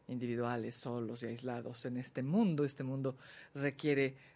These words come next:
del contacto, de la necesidad de compañía, de afecto, de reconocimiento, de apoyo de los que nos rodean. Hasta cierto punto es algo natural en la vida de cualquier ser humano.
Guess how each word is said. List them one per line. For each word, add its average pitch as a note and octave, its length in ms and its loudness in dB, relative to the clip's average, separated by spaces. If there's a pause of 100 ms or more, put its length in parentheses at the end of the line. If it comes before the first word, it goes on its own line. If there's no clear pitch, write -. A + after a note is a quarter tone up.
(120)
del G#3+ 120 4
contacto, B2 680 0
de A2+ 280 0
la A#2+ 160 0
necesidad A#2+ 600 -2
de A#2 80 -2
compañía, A#2+ 760 -2
de A#2+ 80 -2
afecto, A2+ 760 -4 (520)
de D#3+ 100 0
reconocimiento, A#2+ 880 -2
de A2+ 100 -4
apoyo B2+ 680 2 (460)
de C#3 120 0
los B2+ 180 0
que B2+ 100 -2
nos A#2 160 2
rodean. B2+ 580 4 (420)
Hasta C3+ 220 -4
cierto B2+ 480 2 (400)
punto G3+ 420 8
es F3+ 300 6
algo D3+ 260 8
natural D#3+ 520 6 (120)
en C#3+ 100 -2
la B2+ 60 4
vida B2+ 140 6
de B2 80 4
cualquier A#2+ 280 -2
ser A#2 120 -2
humano. B2 280 -2